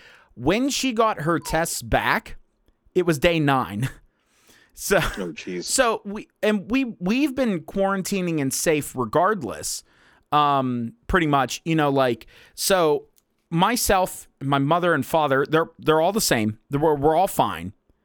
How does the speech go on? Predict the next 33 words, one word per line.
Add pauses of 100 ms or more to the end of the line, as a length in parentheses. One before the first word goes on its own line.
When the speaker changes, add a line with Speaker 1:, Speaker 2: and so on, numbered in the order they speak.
(260)
Speaker 1:
Like, (260)
everything's
good. (360)
J
J's
recovered.
She's
doing
fine. (720)
Uh,
then,
Speaker 2:
That's
good. (280)
Speaker 1:
uh, (360)
into
Christmas, (200)
the,
uh, (460)
the
pastor
at
our
church, (160)
uh,
Father, (240)
uh,
Father
Kleckner, (440)
<laughs> (420)
tested
positive
for
covid.